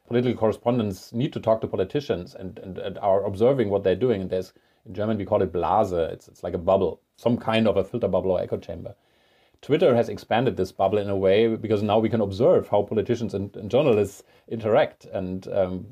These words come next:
we can observe how activists or how, how people who are involved with campaigns interact amongst each other.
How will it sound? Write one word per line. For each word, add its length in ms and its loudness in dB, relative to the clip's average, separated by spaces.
we 80 -8
can 140 0
observe 540 0
how 60 2
activists 720 0
or 200 -4
how, 460 0
how 220 -2
people 280 -2
who 60 0
are 160 4
involved 360 0
with 100 -20
campaigns 580 -2
interact 640 2
amongst 460 0
each 220 -12
other. 340 2